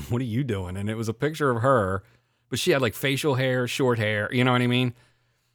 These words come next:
And I was like, "What the fuck?" 'Cause I know she don't know how to do Photoshop. And I was like, "What is this?" And she's like, "It's this new Snapchat filter. It changes your <laughs> gender,"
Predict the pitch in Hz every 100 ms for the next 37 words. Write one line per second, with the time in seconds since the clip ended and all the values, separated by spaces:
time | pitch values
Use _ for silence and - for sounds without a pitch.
0 | _ - 135 135 135 120 120 320 - 262
1 | - 294 131 135 175 190 - 156 123 101
2 | 107 101 101 - 220 120 - 98 107 127
3 | 147 147 240 294 185 92 - 85 82 117
4 | 117 107 107 - 117 113 113 131 - 123
5 | 139 135 113 95 - 98 87 87 87 -
6 | 110 110 107 104 98 110 78 127 - -
7 | 151